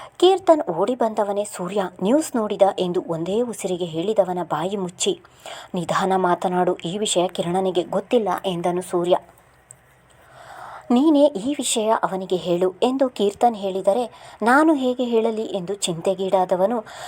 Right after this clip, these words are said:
ತಂಗಿಗೆ ಮತ್ತೆ ಕರೆ ಮಾಡಿ ಎಲ್ಲ ವಿಷಯವನ್ನು ತಿಳಿದುಕೊಂಡವನು. ಅವರು ಬೆಂಗಳೂರಿನ ಹಾಸ್ಪಿಟಲ್ಗೆ ಬರ್ತಿದ್ದೀವಿ ಎಂದು ತಂಗಿ ಹೇಳಿದ ಮಾತು ಕೇಳಿ, "ಸರಿ, ನಾವು ಹಾಸ್ಪಿಟಲ್ಗೆ ಬರ್ತೀವಿ" ಎಂದು ಕಂಡು ಕರೆ ತುಂಡರಿಸಿ ಕಿರಣನ ಕ್ಯಾಬಿನ್ ಒಳಗಡೆ ಹೋಗುವಷ್ಟರಲ್ಲಿ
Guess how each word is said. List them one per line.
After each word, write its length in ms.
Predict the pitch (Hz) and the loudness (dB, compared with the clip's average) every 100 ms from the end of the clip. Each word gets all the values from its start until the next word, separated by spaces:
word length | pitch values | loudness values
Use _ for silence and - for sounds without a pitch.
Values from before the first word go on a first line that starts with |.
| - - | -2 2
ತಂಗಿಗೆ 460 | 330 330 277 240 | 4 2 0 0
ಮತ್ತೆ 360 | 220 165 - 269 | 0 -2 2 2
ಕರೆ 260 | 220 196 | 2 0
ಮಾಡಿ 240 | 202 190 190 | -2 -4 -4
ಎಲ್ಲ 320 | 185 160 170 233 | -6 -8 -2 -2
ವಿಷಯವನ್ನು 560 | 254 214 208 196 185 180 | -2 -4 -4 -2 -2 -6
ತಿಳಿದುಕೊಂಡವನು. 840 | 180 180 208 - 185 180 180 214 190 - - - - - | -8 -6 -6 -4 -4 -4 -2 -2 -4 -6 -14 -12 -4 4
ಅವರು 340 | 349 359 294 | 4 4 0
ಬೆಂಗಳೂರಿನ 720 | 254 165 165 190 247 247 240 226 | -4 -8 -4 -2 -2 -4 -4 -6
ಹಾಸ್ಪಿಟಲ್ಗೆ 540 | 240 - 240 226 214 214 | -6 -2 0 0 0 -2
ಬರ್ತಿದ್ದೀವಿ 640 | - - 262 214 208 202 | -2 -2 -6 -4 -6 -6
ಎಂದು 340 | - 185 180 | -6 -6 -4
ತಂಗಿ 400 | 190 165 180 240 | -2 -2 -2 -4
ಹೇಳಿದ 320 | 233 196 202 185 | -2 0 2 0
ಮಾತು 320 | 170 202 226 | 0 -4 -6
ಕೇಳಿ, 380 | - 185 190 - - - - - | -4 -2 0 -2 -6 -16 -10 -2
"ಸರಿ, 280 | 202 180 185 - | 2 2 0 0
ನಾವು 320 | 202 240 269 247 | 0 2 2 0
ಹಾಸ್ಪಿಟಲ್ಗೆ 720 | - 180 196 240 226 196 180 | 0 -2 0 0 0 -2 -2
ಬರ್ತೀವಿ" 580 | 175 - 214 170 180 - | -4 -4 -6 -4 -4 -4
ಎಂದು 220 | 185 175 | -4 -2
ಕಂಡು 440 | 180 156 170 175 - | -4 -6 -6 -6 -4
ಕರೆ 240 | 170 196 | -2 0
ತುಂಡರಿಸಿ 580 | 226 190 185 175 - 190 - - - - - - | -2 -2 -2 -2 -2 -2 -4 -18 -18 -16 -16 -2
ಕಿರಣನ 380 | - 370 330 269 | 2 4 4 0
ಕ್ಯಾಬಿನ್ 460 | 262 - 156 160 233 | -4 -4 -4 -2 -2
ಒಳಗಡೆ 380 | 214 196 196 196 | 0 2 2 2
ಹೋಗುವಷ್ಟರಲ್ಲಿ 920 | 202 233 269 240 - 196 180 180 | 2 0 0 -4 -4 -4 -2 -4